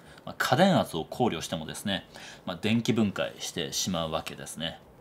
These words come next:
一方で、有機系の溶媒というのもありますけども、え、こちらはですね、え、少し、まあ、電気分解の、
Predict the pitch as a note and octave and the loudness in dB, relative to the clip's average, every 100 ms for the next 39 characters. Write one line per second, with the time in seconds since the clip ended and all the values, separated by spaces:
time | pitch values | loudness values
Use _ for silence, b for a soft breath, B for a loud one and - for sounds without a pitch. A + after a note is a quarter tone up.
0 | B2+ B2+ G#3+ E3+ G2 G#2+ D3 E3+ - F3 | -4 6 8 10 6 6 4 4 4 6
1 | D#3 C#3+ A2+ A2+ A2+ G#2+ A2 F#2+ E2 D#2+ | 8 6 6 6 8 8 8 2 0 -4
2 | G2 F2+ F2 - E2 E2+ G#2 G#2 - F#2+ | -4 -2 -2 -4 -6 -2 -2 -2 -6 -4
3 | D3 G#3+ G#3+ - - G2+ G2 - - F2 | 0 8 8 8 4 2 0 -2 -10 -8
4 | E2+ - - - F#2 E2+ - F#2+ E2+ F#2+ | -6 -8 -6 -2 0 0 -2 -4 -2 -2
5 | F#2 F#2+ F#2 D#2+ D2 C#2 | -2 -2 -2 -4 -6 -8